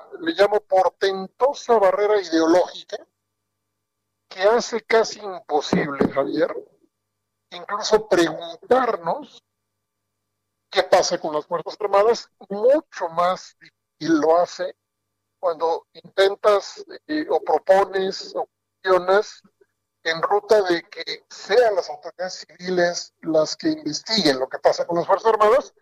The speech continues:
que es en todo caso lo que le, la Constitución ordena. Es decir, aquí hay que recordarle al auditorio que, eh, si las Fuerzas Armadas, cualquier persona de las Fuerzas Armadas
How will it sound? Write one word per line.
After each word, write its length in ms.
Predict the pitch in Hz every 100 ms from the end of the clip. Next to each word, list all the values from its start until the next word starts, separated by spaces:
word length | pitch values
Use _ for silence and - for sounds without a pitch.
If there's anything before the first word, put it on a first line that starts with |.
| _ _ _ _
que 220 | - 170
es 140 | 196 208
en 120 | 185
todo 280 | 190 190 185
caso 680 | 175 185 185 208 202 - - 202 175
lo 180 | 160 -
que 120 | 151
le, 220 | 143 143 139 _
la 200 | - - -
Constitución 880 | - - - _ 147 - 156 156 143
ordena. 500 | 147 185 185 143 143
Es 200 | - - _
decir, 280 | 175 202 196 - _ _ _ _ _ -
aquí 280 | 160 - 202
hay 220 | 208 190
que 100 | 202
recordarle 500 | 175 160 165 180 202
al 80 | 208
auditorio 680 | 220 220 196 190 196 208 -
que, 420 | - 170 170 180 - _ _ _ _ _ _
eh, 500 | 151 147 143 147 139
si 160 | - 156
las 140 | 151
Fuerzas 300 | 190 202 262
Armadas, 560 | 214 180 180 180 190 -
cualquier 500 | 165 147 - 202 240
persona 400 | 208 165 175 185
de 60 | 180
las 120 | -
Fuerzas 240 | 175 - 185
Armadas 580 | 156 156 156 170 -